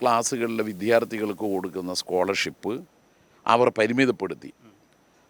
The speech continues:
വാർഷിക വരുമാനം രണ്ടര ലക്ഷം രൂപയിൽ അധികരിക്കാത്ത കുടുംബങ്ങൾക്ക് മാത്രമേ കൊടുക്കുള്ളൂ. നമ്മൾ ആ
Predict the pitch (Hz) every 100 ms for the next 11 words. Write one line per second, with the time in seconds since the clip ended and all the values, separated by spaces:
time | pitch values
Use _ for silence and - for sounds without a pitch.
0 | _ 95 123 156 - 180 180 147 139 135
1 | 131 135 117 113 127 147 143 120 - -
2 | 131 131 95 110 117 127 113 127 120 131
3 | 165 - _ _ _ _ _ - 107 123
4 | 170 185 190 180 175 165 - 127 127 131
5 | 143 131 123 - 101 92 101 - 131 131
6 | 135 127 107 98 76 - _ _ _ -
7 | 113 135 143